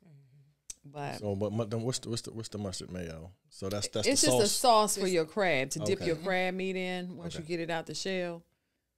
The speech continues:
Speaker 1: And
Speaker 2: Now,
Speaker 1: you
Speaker 2: I know you're
Speaker 1: can't
Speaker 2: not a
Speaker 1: eat too much sauce, 'cause if you eat a lot of sauce with your crabs, you're gonna get full fast.
Speaker 3: That's me.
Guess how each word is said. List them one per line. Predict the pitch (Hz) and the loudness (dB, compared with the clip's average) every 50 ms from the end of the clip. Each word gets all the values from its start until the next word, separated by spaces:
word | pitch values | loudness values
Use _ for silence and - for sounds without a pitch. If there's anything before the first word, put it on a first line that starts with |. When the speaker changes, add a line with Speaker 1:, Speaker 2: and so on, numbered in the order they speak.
| _ _ _ _ _ _ _ 180 | _ _ _ _ _ _ _ -2
Speaker 1:
And | 185 190 | 0 2
Speaker 2:
Now, | 208 | 2
Speaker 1:
you | 180 | 4
Speaker 2:
I | |
know | 190 185 - | 4 4 4
you're | 277 285 - - | 4 4 4 2
Speaker 1:
can't | - 139 131 | 2 0 -4
Speaker 2:
not | 131 | -10
a | 127 - - | -12 -10 -4
Speaker 1:
eat | 233 240 240 226 233 _ | 0 0 0 0 -2 _
too | - - - 233 226 226 | -8 -4 -2 0 2 2
much | 214 196 196 214 214 233 - | 4 4 2 2 0 -2 -2
sauce, | - - - - 220 233 240 220 160 139 147 143 147 - - _ _ _ _ _ _ - | -4 -4 -4 -4 -6 -6 -6 -6 -6 -8 -10 -10 -14 -16 -18 _ _ _ _ _ _ -8
'cause | 240 214 | -4 -2
if | 254 254 196 | -2 0 2
you | 240 240 233 240 | 2 2 2 2
eat | 233 262 269 247 | 2 2 4 4
a | 220 | 4
lot | 202 202 208 214 220 220 220 | 2 2 0 0 -2 -2 -2
of | 202 - | -4 -4
sauce | - - 202 208 220 226 240 247 240 - - - _ _ _ _ _ _ - | -6 -6 -6 -6 -6 -8 -8 -10 -12 -14 -18 -20 _ _ _ _ _ _ -18
with | 208 202 - | -14 -8 -6
your | 220 208 | -6 -6
crabs, | 202 - 226 226 233 247 247 247 247 247 _ _ - _ _ _ _ _ _ _ _ _ | -6 -6 -8 -8 -6 -8 -10 -10 -14 -16 _ _ -20 _ _ _ _ _ _ _ _ _
you're | - 190 190 | -20 -20 -20
gonna | - - 196 202 214 233 - | -18 -18 -16 -12 -10 -10 -10
get | - - 156 175 185 - | -8 -8 -6 -6 -6 -8
full | - - 226 233 - - 180 151 _ _ 147 _ _ _ _ _ _ _ _ _ | -10 -16 -16 -16 -18 -20 -20 -20 _ _ _ _ _ _ _ _ _ _ _ _
fast. | - 254 294 285 185 - - - 151 - - - | -4 -2 -2 -2 -4 -8 -10 -14 -18 -20 -14 -8
Speaker 3:
That's | 104 104 101 - - | -6 -4 -4 -4 -4
me. | 98 95 98 98 92 | -6 -6 -8 -10 -14